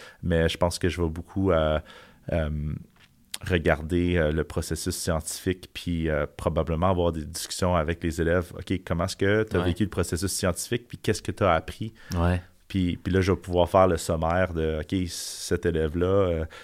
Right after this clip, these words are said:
Speaker 1: sais, il m'a bien démontré, en, en, en ayant fait ces laboratoires-là, il m'a bien démontré qu'il a compris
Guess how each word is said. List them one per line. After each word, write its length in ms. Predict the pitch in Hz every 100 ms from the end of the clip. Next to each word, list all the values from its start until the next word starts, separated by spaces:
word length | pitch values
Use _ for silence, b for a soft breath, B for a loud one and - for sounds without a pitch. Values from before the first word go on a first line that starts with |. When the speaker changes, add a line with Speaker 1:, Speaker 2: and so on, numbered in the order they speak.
| B
Speaker 1:
sais, 120 | 101
il 80 | 90
m'a 120 | 87
bien 200 | 82 98
démontré, 540 | 92 90 82 - 110 107
en, 120 | 87
en, 180 | - 82
en 400 | 82 - 87 85
ayant 160 | 92
fait 180 | 95 110
ces 120 | -
laboratoires-là, 800 | 95 87 85 80 92 82 85 120
il 100 | 123
m'a 120 | 90
bien 160 | 85 101
démontré 400 | 98 90 82 110
qu'il 200 | - 95
a 60 | 87
compris 480 | - 80 - 98